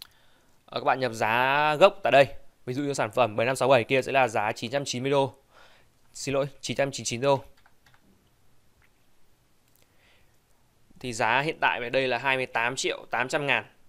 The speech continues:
Giá rất là tốt cho thời điểm trước. Và các bạn lưu ý là sản phẩm này đang, ờ, giới hạn thời gian khuyến mại nên có thể đặt hàng ngay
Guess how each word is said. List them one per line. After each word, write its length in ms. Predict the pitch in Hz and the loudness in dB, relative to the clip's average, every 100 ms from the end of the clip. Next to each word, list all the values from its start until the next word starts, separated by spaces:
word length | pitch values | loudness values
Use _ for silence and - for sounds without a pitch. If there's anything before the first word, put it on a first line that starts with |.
| _ _ _ | _ _ _
Giá 160 | 110 113 | -16 -4
rất 120 | 175 | 0
là 80 | 147 | 2
tốt 200 | 185 185 | 2 0
cho 80 | 127 | -4
thời 80 | 139 | -4
điểm 160 | 120 98 | -4 -2
trước. 220 | 185 196 - _ _ _ _ - _ _ - - _ - - - _ _ _ _ _ _ _ - - _ _ _ _ _ - - - | 0 -2 -4 _ _ _ _ -20 _ _ -20 -20 _ -20 -20 -20 _ _ _ _ _ _ _ -20 -20 _ _ _ _ _ -20 -20 -10
Và 100 | 123 | 0
các 60 | |
bạn 160 | 151 113 | 2 2
lưu 80 | 139 | -2
ý 100 | 131 | -4
là 80 | 143 | -4
sản 180 | 123 | -4
phẩm 260 | 113 110 107 | -4 -4 -4
này 260 | 117 113 113 | -6 -4 0
đang, 420 | 123 123 120 117 | 0 0 -4 -8
ờ, 540 | 117 117 113 113 117 | -8 -6 -8 -8 -10
giới 200 | 117 123 | -6 -2
hạn 180 | 156 - | 0 0
thời 160 | 120 113 | -4 -8
gian 200 | 127 120 | -8 -6
khuyến 140 | 117 | -4
mại 200 | 139 143 - - - - - | -4 -4 -8 -20 -20 -20 -12
nên 120 | 127 | -10
có 60 | 127 | -6
thể 100 | 120 | -2
đặt 140 | 110 | 0
hàng 180 | 117 113 | 0 4
ngay 240 | 135 123 | 4 4